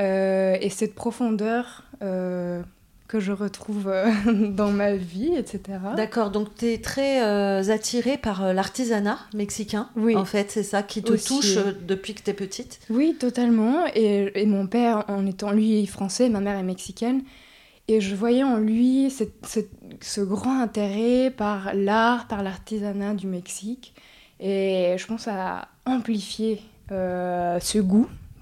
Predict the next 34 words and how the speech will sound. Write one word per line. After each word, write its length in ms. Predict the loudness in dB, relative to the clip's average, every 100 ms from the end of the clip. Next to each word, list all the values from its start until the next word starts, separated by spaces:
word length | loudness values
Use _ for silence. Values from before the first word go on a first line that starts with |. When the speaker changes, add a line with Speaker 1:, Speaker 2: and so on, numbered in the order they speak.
| -8
Speaker 1:
pour, 280 | -4 0 0
euh, 400 | 0 0 -2 -4
pour 180 | -4
la 120 | -2 -4
culture, 580 | -6 -10 -4 -2 -2 -2
euh, 260 | -4 -6 -8 -14 -20 -20 -12
et 60 | -8
cetera. 480 | -4 -4 -6 -4 0 4
Bon. 140 | 2 2 -10 -20 -20 -20 -6 2
Et 80 | 4
après, 580 | 4 2 4 6 6
euh, 220 | 8 6 4
j'ai 280 | 4 4
décidé 500 | 4 0 -2 0 4
de 120 | 4 4
faire 280 | 2 0
des 180 | 2 2
études 260 | 0 0 0
en 100 | 0
design. 760 | -2 -2 0 2 4 4 4 0
Donc, 180 | -4 -2
c'est 140 | -2
le 60 | -2
design 560 | 0 0 4 4 4 2
de 100 | 2
l'environnement 880 | 4 2 2 0 0 2 2 2 2
au 60 |
Québec, 540 | 2 2 2 2 -2 -4
à 100 | 0
Montréal. 640 | 2 2 0 0 0 -2 -2
Speaker 2:
Oui. 300 | -2 -2 -4 -4
Speaker 1:
Une 180 | 0 0
très 320 | 0 0 2
belle, 380 | 2 4 4 4